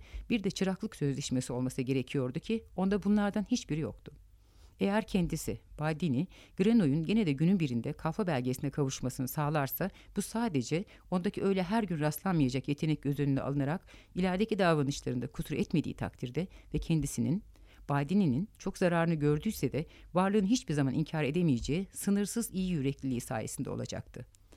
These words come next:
Tabii iyi niyetle verilmiş bu sözün yerine getirilmesi biraz zaman aldı. Bir üç yıl kadar. Bu süre içinde Badini, Grenouille'un yardımıyla büyük hayallerini gerçekleştirdi. Faubourg Saint-Antoine'da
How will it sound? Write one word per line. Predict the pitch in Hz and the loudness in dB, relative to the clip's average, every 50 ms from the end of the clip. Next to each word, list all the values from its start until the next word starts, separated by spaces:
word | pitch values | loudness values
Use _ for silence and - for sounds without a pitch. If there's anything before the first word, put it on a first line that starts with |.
| - - - - - - - - | -20 -20 -20 -20 -20 -20 -18 -4
Tabii | - 277 269 190 160 147 - - | 0 0 2 2 0 0 -2 -2
iyi | - 202 226 247 | 0 4 6 6
niyetle | 233 185 147 - 151 139 | 6 6 4 2 0 0
verilmiş | 139 135 135 131 131 - - - | 0 0 0 -2 -2 -4 -6 -8
bu | - | -4
sözün | - 143 127 139 | -4 0 2 2
yerine | 135 127 151 160 151 131 | 2 4 4 2 2 2
getirilmesi | 120 151 147 - 123 117 117 131 - 180 | 2 0 -2 -4 -4 -4 -4 -4 -2 -2
biraz | 190 170 160 170 156 | 0 0 2 0 0
zaman | 156 143 135 127 | 0 0 0 0
aldı. | 123 90 - 120 - - 131 - - - - - - - - | 0 -2 -4 -6 -8 -8 -10 -10 -12 -18 -20 -20 -18 -12 -8
Bir | - 95 | -6 -6
üç | - - - - | -6 -6 -10 -12
yıl | 92 | -12
kadar. | - - 107 - 76 - - - - - - - - - - - - - | -10 -10 -8 -8 -8 -10 -10 -14 -20 -20 -20 -20 -20 -20 -20 -14 -6 -4
Bu | 302 | -4
süre | 294 - 233 226 | -2 0 2 2
içinde | 180 170 - 160 160 143 139 | 2 0 0 -2 -2 0 0
Badini, | 151 147 143 143 143 113 120 165 185 - - - - - - - | 0 0 0 2 2 2 2 0 -2 -4 -10 -20 -20 -20 -6 0
Grenouille'un | 180 208 226 247 233 170 127 127 139 | 2 4 6 6 6 6 6 4 2
yardımıyla | 139 135 147 156 160 156 175 180 165 151 156 147 147 | 2 2 0 0 0 0 0 2 2 2 0 -2 -2
büyük | 175 202 226 - - | -4 -4 -6 -6 -4
hayallerini | - 143 143 135 131 131 127 151 156 | -2 0 0 0 0 0 0 0 0
gerçekleştirdi. | 127 117 107 - - 104 - - 98 92 - - - 101 - - - - - - - - - - - | 0 -2 -4 -4 -6 -8 -6 -6 -6 -8 -8 -10 -12 -12 -12 -12 -14 -14 -16 -20 -20 -20 -20 -20 -2
Faubourg | - 233 254 208 214 214 214 - | 2 2 4 4 4 2 2 0
Saint-Antoine'da | - 185 170 156 147 156 151 - 135 120 120 120 - 123 143 180 | -2 -2 0 2 2 0 0 0 -2 -2 -2 -2 -2 -4 -4 -6